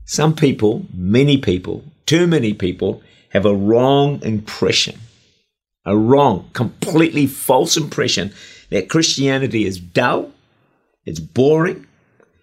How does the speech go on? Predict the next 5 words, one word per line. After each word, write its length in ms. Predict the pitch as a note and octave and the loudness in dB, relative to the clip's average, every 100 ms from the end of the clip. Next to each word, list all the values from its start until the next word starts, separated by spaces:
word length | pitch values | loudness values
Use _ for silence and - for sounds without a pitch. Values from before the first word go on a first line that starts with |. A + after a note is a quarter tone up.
| _ _ _ | _ _ _
it's 300 | - F2+ - | -8 -4 0
little 320 | A#2 D3+ D#3 | 2 4 2
fun, 480 | - - D#3 F3+ A2+ | 0 0 0 0 0
little 280 | A#2+ D3 D3 | 0 2 0
excitement. 640 | D#3+ - A2 - - | 0 0 -2 -6 -12